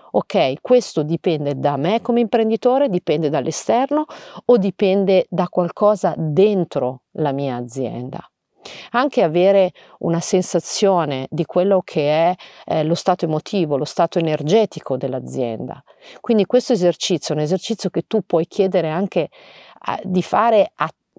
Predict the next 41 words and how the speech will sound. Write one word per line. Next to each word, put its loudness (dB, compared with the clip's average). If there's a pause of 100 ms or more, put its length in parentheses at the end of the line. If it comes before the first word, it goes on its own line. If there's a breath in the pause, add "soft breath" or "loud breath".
(140)
tante 2
persone, -2
a -8
tutte 0
le 0
persone, -2 (120)
ovviamente -2
dipende -2
dai 0
limiti 0
della 0
tua -4
azienda, -4 (720 loud breath)
proprio 4
per 2
capire, 0
ma 2
loro 4
come 0
si -4
vedono? -2
Cioè, 0
se, 0
se -4
fossimo 2
una 2
serie 2
di 0
Netflix, -4
no? 2
Che -2
serie 2
saremmo? 0
Saremmo 2 (380 loud breath)
un, 2
un 2
horror, 4
saremmo 2
una 0
serie 0
avventurosa? 0